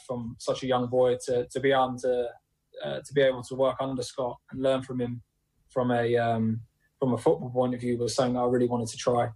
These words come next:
um, at a club that, you know, had, you know, and still have got really strong ambitions to get in the Premier League, and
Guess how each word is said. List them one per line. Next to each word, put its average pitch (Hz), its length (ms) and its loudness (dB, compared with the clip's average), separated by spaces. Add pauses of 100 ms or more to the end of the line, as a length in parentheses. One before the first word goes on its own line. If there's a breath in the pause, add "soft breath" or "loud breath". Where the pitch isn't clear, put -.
(160)
um, 120 440 -4
at 139 140 2
a - 40 0
club 131 340 2
that, 131 240 -2 (680 soft breath)
you 131 80 -2
know, 123 140 4
had, 123 240 4 (600)
you 127 140 -12
know, 120 160 -10 (300)
and 123 140 -8
still 123 240 2
have 120 300 2
got 127 160 -2
really 123 200 -2
strong 123 260 0
ambitions 120 420 -2
to 135 80 0
get 131 120 4
in 127 60 -4
the 127 60 -4
Premier 123 260 2
League, 123 280 2
and 127 240 0